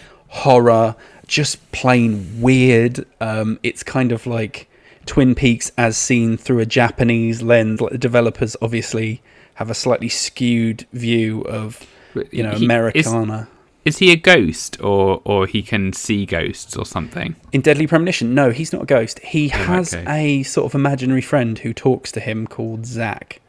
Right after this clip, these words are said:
Speaker 1: And he
Speaker 2: Okay,
Speaker 1: brings it
Speaker 2: wonderful.
Speaker 1: up all the time. Like, it's not like, um, yeah, it's, it's not like, uh, he keeps it a secret because, you know, who would tell everyone that, like, "Oh, by the way, I'm just talking to my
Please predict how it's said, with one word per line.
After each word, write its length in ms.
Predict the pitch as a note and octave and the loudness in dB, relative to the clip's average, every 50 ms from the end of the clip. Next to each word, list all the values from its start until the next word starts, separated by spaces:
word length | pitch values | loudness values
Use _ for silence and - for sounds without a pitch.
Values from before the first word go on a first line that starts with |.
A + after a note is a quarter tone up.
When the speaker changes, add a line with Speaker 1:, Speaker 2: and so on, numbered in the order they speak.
| _ _ _ _ _ _ - | _ _ _ _ _ _ -4
Speaker 1:
And 140 | G2+ G#2+ | -2 2
he 80 | C#3 C#3 | 2 2
Speaker 2:
Okay, 80 | C3 - | 4 6
Speaker 1:
brings 260 | D3+ D3+ D3+ C#3+ A#2+ | 6 6 6 6 4
it 80 | C3 - | 4 2
Speaker 2:
wonderful. 460 | C3+ B2 F#2 E2+ E2+ - - F2 F2 | 2 0 0 -2 -6 -8 -8 -8 -8
Speaker 1:
up 60 | E2+ - _ _ _ | -10 -14 _ _ _
all 200 | - D3 C#3 C3 | 8 8 8 6
the 100 | A#2 B2 | 4 2
time. 400 | A#2+ - B2+ A#2+ G#2+ G2+ G2 - | 0 0 -2 -2 -2 -2 -4 -2
Like, 180 | - A2+ A2 - | -2 -2 -2 -2
it's 140 | - - - | -6 -2 0
not 220 | - C3 A#2+ - | 2 2 2 0
like, 360 | A2 A#2+ A2+ A2+ G#2+ - - A2+ | -4 -4 -4 -4 -6 -4 -4 -2
um, 360 | A2 A2 A2 A2 A2 A2 A2 - - _ _ - - - - - _ _ _ _ _ _ _ _ _ _ _ | -2 0 -2 -2 -4 -6 -8 -12 -20 _ _ -20 -20 -20 -20 -20 _ _ _ _ _ _ _ _ _ _ _
yeah, 220 | - C3 B2+ A2+ | 2 4 4 4
it's, 280 | F#2+ - G2+ G#2 - - | 4 2 0 -2 -4 -6
it's 200 | - C3 - - | -6 -4 0 2
not 160 | C#3+ C3+ - | 2 2 4
like, 340 | - B2+ A#2 A2+ - - - | 2 2 2 2 0 0 0
uh, 220 | A#2+ A2 A2 G#2+ G2+ | 0 2 2 0 -2
he 680 | F2 - - - - B2 A#2 A2+ A2 A2+ A#2+ A#2+ - - _ | -4 -8 -4 0 0 2 2 0 -2 -4 -6 -8 -12 -14 _
keeps 300 | - - C#3 A#2 - - | 0 0 0 0 0 -2
it 100 | - - | -2 -2
a 40 | A2+ | -2
secret 600 | - - - C3+ B2 - - G2+ - - - _ | -2 0 0 0 0 0 -2 -4 -4 -4 -8 _
because, 640 | - D3 - - B2+ G#2+ G#2 B2 - - - - - _ _ - | -14 -12 -4 -4 -2 -2 -2 -6 -10 -14 -16 -18 -20 _ _ 2
you 100 | F#3 D3 | 2 4
know, 120 | A2+ G#2 | 4 2
who 220 | - - E3+ E3+ D#3+ | 4 4 6 6 8
would 180 | D#3 C#3 C#3 | 6 6 4
tell 560 | - - - D3+ C#3+ C#3 C3+ B2 A2+ A#2 B2 - _ _ _ _ | 0 0 6 6 8 8 8 6 2 0 -4 -8 _ _ _ _
everyone 460 | - A#2+ A2+ A2+ A2 A2 A2 A2 A2+ A#2 | -4 -2 -2 -2 -4 -4 -4 -4 -4 -4
that, 100 | A#2 - | -2 0
like, 160 | B2 B2 - D#3 | -2 0 2 2
"Oh, 80 | F3 | 2
by 180 | D3+ G3 G3 G3+ | 4 4 2 2
the 80 | E3 | 0
way, 200 | D3 E3+ F3+ C3+ A2 | 0 0 0 2 2
I'm 100 | A2+ A2+ | 0 0
just 220 | D3 D3+ - - | 0 -2 -4 -2
talking 420 | - - E3 D#3+ - - B2+ A#2 A2+ | 0 0 0 0 0 -2 -2 -2 -2
to 100 | - B2+ | -2 0
my 340 | A#2 A#2 A2+ A2+ A#2 A2 | 2 2 2 2 0 0